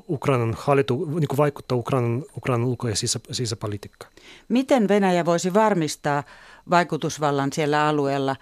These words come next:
Speaker 2: jos siellä järjestetään vaalit?
Speaker 1: Jos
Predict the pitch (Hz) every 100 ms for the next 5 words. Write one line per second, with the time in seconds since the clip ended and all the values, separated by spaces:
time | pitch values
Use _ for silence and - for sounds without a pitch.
0 | _ 131 147 - 139 139 - - 147 -
1 | - 160 143 139 - _ _ - 143 135
2 | 127 165 - _ _ _ _ _ _ _
3 | _ _ _ _ - 147 185 139 - -